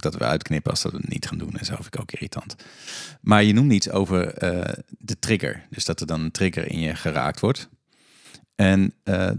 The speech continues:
dat deed mij denken aan een vraag die wij kregen en die ook al een tijdje op ons lijstje staat van iemand die zegt: "Hoe kan ik omgaan met de triggers van mijn partner?"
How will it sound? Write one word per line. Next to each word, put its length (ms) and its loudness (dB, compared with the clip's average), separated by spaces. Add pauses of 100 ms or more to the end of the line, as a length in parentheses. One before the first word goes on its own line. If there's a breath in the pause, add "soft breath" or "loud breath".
dat 200 4
deed 200 4
mij 140 6
denken 360 4
aan 140 4
een 80 2
vraag 280 2
die 80 2
wij 120 4
kregen 380 2
en 60 0
die 160 2
ook 80 2
al 60 2
een 60 4
tijdje 280 2
op 60 -2
ons 120 -2
lijstje 320 4
staat 380 4
van 200 -2
iemand 200 0
die 100 -4
zegt: 240 0
"Hoe 140 4
kan 200 4
ik 100 0
omgaan 360 4
met 120 2
de 60 -16
triggers 320 0
van 120 0
mijn 120 2
partner?" 460 0